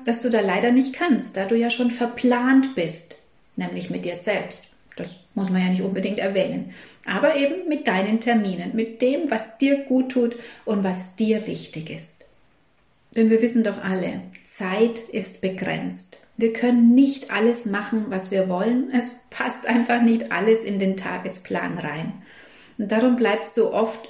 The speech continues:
so vieles auf der Strecke, was wir gerne machen würden. Weil wir immer zurückstecken,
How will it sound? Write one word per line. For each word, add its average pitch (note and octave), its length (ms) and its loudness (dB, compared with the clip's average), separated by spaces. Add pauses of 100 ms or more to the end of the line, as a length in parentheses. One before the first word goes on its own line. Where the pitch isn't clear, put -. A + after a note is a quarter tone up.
so A#3 280 2
vieles A#3+ 480 2
auf F#3+ 200 -4
der G#3 120 -4
Strecke, G3+ 580 -4 (380)
was A3 300 -2
wir A3 100 4
gerne F#3+ 360 0
machen F3+ 400 -2
würden. - 520 -8 (340)
Weil A3+ 300 0
wir C4 240 0 (140)
immer C4 360 6
zurückstecken, - 960 -6